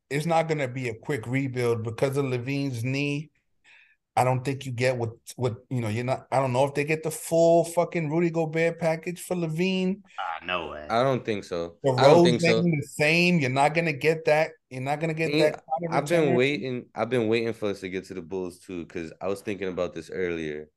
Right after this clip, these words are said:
Speaker 3: 'cause I knew we were gonna do the Central Division, and it just, it's fucking mind-boggling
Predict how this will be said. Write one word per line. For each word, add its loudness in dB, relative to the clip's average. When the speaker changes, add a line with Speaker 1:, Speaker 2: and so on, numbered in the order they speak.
Speaker 3:
'cause -10
I -2
knew -4
we 0
were -2
gonna -4
do -8
the -8
Central -10
Division, -8
and -6
it -8
just, -6
it's -6
fucking -2
mind-boggling -2